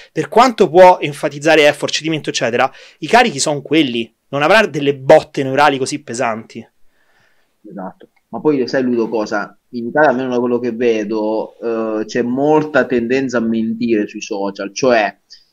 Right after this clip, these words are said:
Speaker 2: io vedo per esempio atleti natural che si bombano, ma questo lo, lo so per certo, e fanno i fighi che sono natural, facendo
Speaker 1: Fanno i
Speaker 2: passare
Speaker 1: fondamentalisti
Speaker 2: quel messaggio lì.
Speaker 1: natural, è peggio.
Speaker 2: Esatto, fondamentalisti natural, così come atleti che può darsi, non so,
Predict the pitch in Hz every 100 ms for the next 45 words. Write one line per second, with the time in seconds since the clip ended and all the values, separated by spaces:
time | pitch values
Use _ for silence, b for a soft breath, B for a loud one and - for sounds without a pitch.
0 | _ - 147 139 131 127 131 143 135 139
1 | 131 131 123 123 131 127 120 127 123 123
2 | 113 - 95 90 82 92 110 139 165 175
3 | 101 117 117 - 101 - 107 110 - 120
4 | - 107 - - 98 92 _ 127 131 -
5 | _ _ _ _ _ _ 147 151 175 190
6 | - 151 165 165 165 175 170 127 127 127
7 | 127 117 123 123 139 143 147 147 127 135
8 | 131 156 151 156 190 180 180 170 175 185
9 | 151 139 156 127 107 _ 117 104 110 -
10 | 143 110 110 113 117 117 - 143 135 139
11 | 139 175 175 - 127 113 113 110 107 110
12 | 156 160 170 - 160 180 208 220 226 b
13 | b b 120 - 175 151 147 127 160 139
14 | 117 123 131 156 143 - 131 131 - 139
15 | 95